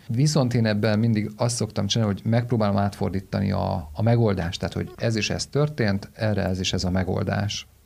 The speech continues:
Nekem. Vagy így csináltam, és nevetek rajta egyet, hogy hát, Krisztián,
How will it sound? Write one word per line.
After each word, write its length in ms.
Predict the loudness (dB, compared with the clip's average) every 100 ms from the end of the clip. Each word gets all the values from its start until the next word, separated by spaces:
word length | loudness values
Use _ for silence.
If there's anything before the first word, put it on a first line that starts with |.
| _
Nekem. 400 | -2 0 -2 -2 -8 _ _ _ _ -20 -20 -20 -16
Vagy 420 | -2 2 2 2 -6 -18 -12
így 180 | 0 2
csináltam, 460 | 2 4 4 4 2
és 120 | 2
nevetek 400 | 2 0 0 -2
rajta 300 | 0 0 0
egyet, 220 | 0 0
hogy 180 | -2 -4 -8 2
hát, 400 | 4 4 2 -8 -20 -20 -20 _
Krisztián, 640 | -4 -2 -2 -2 -2 0 -2